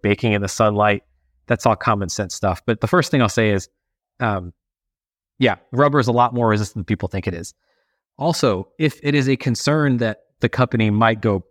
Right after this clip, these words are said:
bankrupt, you know, in five, ten, fifteen years, here's what I would suggest, right? Like, think of how long you typically own a watch for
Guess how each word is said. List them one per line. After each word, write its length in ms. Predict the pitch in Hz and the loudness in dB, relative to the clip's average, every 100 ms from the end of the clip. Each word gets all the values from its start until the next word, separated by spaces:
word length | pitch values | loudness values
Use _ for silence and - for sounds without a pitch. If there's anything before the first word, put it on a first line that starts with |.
| _ | _
bankrupt, 540 | 113 104 110 98 - 113 | -2 0 0 -4 -2 -4
you 60 | |
know, 160 | 101 95 | -2 -2
in 100 | 87 | -4
five, 320 | - 104 98 | -2 0 0
ten, 200 | - 98 | -2 -4
fifteen 400 | - 104 - 104 | -4 -4 -4 -2
years, 280 | 101 107 - | 0 -2 -2
here's 200 | - 185 | 0 2
what 80 | 196 | 4
I 80 | 151 | 2
would 140 | 131 | 0
suggest, 440 | - 107 95 - - | -4 -4 -4 -6 -6
right? 200 | 98 - _ _ _ _ _ | -6 -6 _ _ _ _ _
Like, 380 | 127 120 - - _ _ _ _ _ | 0 0 -2 -14 _ _ _ _ _
think 260 | - 196 | -2 2
of 120 | 185 120 | 0 0
how 240 | - 143 | -2 0
long 360 | 131 120 131 120 | 0 0 -2 -2
you 120 | 113 | -4
typically 680 | - 127 135 - 123 110 107 _ _ _ _ _ _ _ _ _ _ | -2 -2 0 -2 0 0 -2 _ _ _ _ _ _ _ _ _ _
own 240 | 127 139 | 0 4
a 40 | 131 | 2
watch 340 | 107 98 - | 2 -2 -4
for 360 | - 95 101 | -8 -6 -4